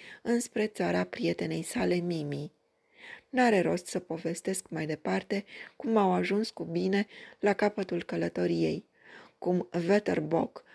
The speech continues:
a dezlegat vraja fiicei sale și cum Iacob a plecat încărcat de daruri, cum s-a întors în orașul său și cum părinții lui și-au recunoscut cu bucurie fiul în acest tânăr chipeș, cum și-a cumpărat cu darurile lui Veterbock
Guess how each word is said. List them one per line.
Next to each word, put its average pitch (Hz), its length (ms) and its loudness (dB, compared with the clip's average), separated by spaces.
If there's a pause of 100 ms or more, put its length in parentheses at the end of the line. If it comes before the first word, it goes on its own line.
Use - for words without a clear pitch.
a 196 140 2
dezlegat 180 560 2
vraja 180 460 2
fiicei 165 460 -6
sale 202 460 0 (380)
și - 140 2
cum 190 240 0
Iacob 208 400 2
a 180 80 2
plecat 185 420 -2
încărcat 180 540 -6
de 170 160 -4
daruri, 160 540 -2 (600)
cum 208 160 4
s-a 190 180 4
întors 196 360 0
în 214 140 0
orașul 185 460 2
său 165 400 -4 (320)
și - 140 2
cum 185 180 4
părinții 190 520 2
lui 175 160 4
și-au 180 240 2
recunoscut 175 580 -2
cu - 100 -6
bucurie 170 500 0
fiul 175 540 0 (380)
în 220 120 2
acest 214 440 4
tânăr 180 280 0
chipeș, 180 540 -2 (680)
cum 214 120 -4
și-a 214 180 4
cumpărat 226 500 2
cu 190 120 -4
darurile 175 680 2
lui 170 200 0
Veterbock 165 760 -4